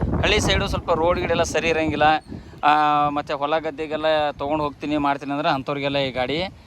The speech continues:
ಈ ಗಾಡಿ ಯಾರು ತಗೋಬೋದು, ಯಾರಿಗಪ್ಪ ಅಂತಂದ್ರೆ ಡೈಲಿ ಎಪ್ಪತ್ತರಿಂದ ನೂರು ಕಿಲೋಮೀಟ್ರ್ ಓಡಾಡೋರು ಈ ಗಾಡಿನ ತಗೋಬೋದು. ಅವ್ರಿಗೆ ಹೆಲ್ಪ್ ಆಗ್ತೈತಿ, ದುಡ್ಡು ಉಳಿಸ್ಬೋದು. ನಾ ಸುಮ್ಮನೆ ಹತ್ತು ಇಪ್ಪತ್ತು ಕಿಲೋಮೀಟ್ರ್, ಮೂವತ್ತು ಕಿಲೋಮೀಟ್ರ್ ಓಡಾಡ್ತೀನಿ ಅನ್ನೋರಿಗೆ ಇದು ಯೂಸ್ ಇಲ್ಲ. ಆ, ಯಾಕಂದ್ರೆ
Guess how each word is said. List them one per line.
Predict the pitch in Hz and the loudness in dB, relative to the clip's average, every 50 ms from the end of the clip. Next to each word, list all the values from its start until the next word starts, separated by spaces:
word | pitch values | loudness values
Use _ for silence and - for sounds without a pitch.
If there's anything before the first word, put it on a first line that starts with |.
| _ _ _ _ | _ _ _ _
ಈ | 165 170 | -8 -6
ಗಾಡಿ | 156 135 147 151 160 190 196 | 0 2 2 2 2 2 0
ಯಾರು | 180 160 170 185 170 | 2 2 2 2 0
ತಗೋಬೋದು, | - 175 160 170 175 165 165 170 165 160 - - - | -2 -2 0 0 0 0 0 -2 -4 -6 -8 -12 0
ಯಾರಿಗಪ್ಪ | 147 151 165 185 196 190 190 180 - 190 | 4 4 4 4 4 0 -4 -2 2 2
ಅಂತಂದ್ರೆ | 175 170 151 165 151 147 151 180 208 214 - - - 131 | 2 2 2 0 0 2 2 0 0 0 -2 -4 0 2
ಡೈಲಿ | 156 165 175 175 180 196 214 220 | 4 4 4 2 2 2 2 2
ಎಪ್ಪತ್ತರಿಂದ | 170 170 160 151 - 180 180 - 175 180 180 175 | 2 2 0 2 2 2 2 2 -2 -4 0 0
ನೂರು | 175 165 160 170 175 170 | 2 2 2 2 0 0
ಕಿಲೋಮೀಟ್ರ್ | 165 185 175 175 175 165 160 175 | 0 0 0 2 0 0 0 2
ಓಡಾಡೋರು | 180 170 151 151 151 160 165 165 160 165 180 214 | 2 4 4 4 4 4 6 6 6 6 6 6
ಈ | 196 180 175 | 4 4 2
ಗಾಡಿನ | 143 151 147 147 160 185 202 | 4 4 4 4 4 2 0
ತಗೋಬೋದು. | - - 139 139 151 151 131 135 127 127 151 185 - - - - - - - - - - | 0 2 4 4 4 4 4 2 0 0 0 0 -2 -4 -10 -16 -18 -20 -20 -18 -8 -2
ಅವ್ರಿಗೆ | - 147 175 196 175 | 0 2 2 2 2
ಹೆಲ್ಪ್ | 147 156 156 185 - 180 | 2 2 0 4 4 4
ಆಗ್ತೈತಿ, | 170 156 - - 131 120 190 196 165 | 4 4 0 -4 -6 -4 -4 -4 0
ದುಡ್ಡು | 147 180 180 165 | 0 0 0 2
ಉಳಿಸ್ಬೋದು. | 165 165 160 - 151 143 139 120 110 - - - - - - - - - - - - | 0 0 0 0 0 0 0 0 -2 -6 -10 -14 -18 -20 -20 -20 -20 -20 -20 -10 0
ನಾ | 156 156 | 2 2
ಸುಮ್ಮನೆ | 151 - - 180 185 190 | 2 2 -2 0 2 4
ಹತ್ತು | 180 170 165 - 190 | 4 4 4 2 0
ಇಪ್ಪತ್ತು | 185 165 180 - 175 | 0 2 0 0 0
ಕಿಲೋಮೀಟ್ರ್, | - 175 170 170 170 165 175 180 | 2 2 2 2 2 0 0 0
ಮೂವತ್ತು | 175 160 160 160 160 - | 2 4 2 2 2 0
ಕಿಲೋಮೀಟ್ರ್ | - 170 170 165 165 156 165 | 0 0 2 2 2 4 4
ಓಡಾಡ್ತೀನಿ | 165 156 156 160 160 170 165 160 | 6 6 6 6 4 2 0 -2
ಅನ್ನೋರಿಗೆ | 156 151 156 160 170 - - 196 | 0 2 2 2 2 2 2 0
ಇದು | - | 0
ಯೂಸ್ | 143 143 147 160 170 156 156 | 0 0 0 0 0 2 0
ಇಲ್ಲ. | 139 127 131 151 180 185 - - - - - - - - - - - - - - - - | 2 6 6 6 4 4 -2 -10 -18 -20 -20 -20 -20 -20 -20 -20 -20 -20 -20 -20 -14 -4
ಆ, | - 165 165 170 165 165 160 160 | 0 2 4 4 6 4 4 4
ಯಾಕಂದ್ರೆ | 156 160 175 175 196 196 220 | 4 4 4 4 2 2 4